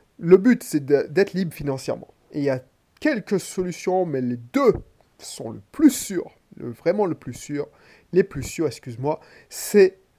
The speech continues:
la création d'entreprise, de business, et l'investissement immobilier, plutôt l'investissement locatif. Voilà. Donc, si tu ne me connais pas encore, je m'appelle Belrix, entrepreneur investisseur. Actuellement, je vis en Martinique et je suis content de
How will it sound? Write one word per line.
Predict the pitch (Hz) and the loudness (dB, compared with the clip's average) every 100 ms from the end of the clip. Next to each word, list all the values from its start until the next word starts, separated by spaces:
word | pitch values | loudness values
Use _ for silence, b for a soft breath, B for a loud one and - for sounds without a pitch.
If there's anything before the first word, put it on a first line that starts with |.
| 143 | -14
la | 135 127 | -10 -8
création | - 185 - 185 | -4 -2 0 0
d'entreprise, | 160 151 - 117 104 - _ _ - | 0 -2 -6 -10 -12 -20 _ _ -12
de | |
business, | 127 143 127 113 - - b b - | -8 -6 -4 -6 -10 -20 b b 6
et | 214 233 _ b b b | 6 6 _ b b b
l'investissement | 156 185 190 175 - - 170 | 2 4 6 2 -4 -6 -2
immobilier, | 160 147 139 127 - _ _ _ _ - _ | -2 -2 -4 -10 -16 _ _ _ _ -20 _
plutôt | - 143 165 170 | -16 -2 -2 0
l'investissement | 147 151 160 - 165 | -4 -4 -6 -6 -6
locatif. | 147 - - - _ _ | -6 -8 -16 -20 _ _
Voilà. | 139 156 - - b b b | 0 2 2 -4 b b b
Donc, | 165 - | -4 -4
si | - | 2
tu | |
ne | 330 | 2
me | |
connais | 311 277 | 4 2
pas | 269 | 6
encore, | 247 233 226 220 214 | 4 8 8 8 6
je | - | 4
m'appelle | 180 175 | 2 2
Belrix, | 151 143 139 139 147 | 2 2 0 -4 -8
entrepreneur | - - 156 151 | -10 -4 -2 0
investisseur. | 143 143 139 165 165 170 | -2 -8 -6 -2 2 2
Actuellement, | 160 202 196 | 0 -2 0
je | 196 185 | 2 2
vis | 165 208 | 2 2
en | |
Martinique | 208 185 - 208 202 208 - - b b | 2 0 -2 -2 -2 -2 -8 -20 b b
et | 180 | 2
je | 170 | 4
suis | 190 - - 190 | 2 0 -6 -6
content | - 247 233 - 196 180 180 | 2 4 4 4 4 4 0
de | 147 156 156 | 0 0 0